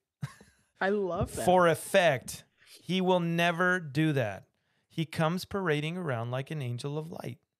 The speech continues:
Speaker 2: So
Speaker 1: Right.
Speaker 2: similar to the things that we've been talking about right now. So,
Speaker 1: Mm.
Speaker 2: uh,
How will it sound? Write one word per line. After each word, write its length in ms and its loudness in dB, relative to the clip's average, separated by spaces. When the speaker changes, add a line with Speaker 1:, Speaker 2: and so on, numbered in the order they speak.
Speaker 2:
So 600 -6
Speaker 1:
Right. 80 -6
Speaker 2:
similar 480 -4
to 140 -12
the 120 -10
things 260 -6
that 160 -4
we've 180 -6
been 180 -6
talking 360 -8
about 300 -6
right 180 -10
now. 180 -10
So, 360 0
Speaker 1:
Mm. 400 -18
Speaker 2:
uh, 520 4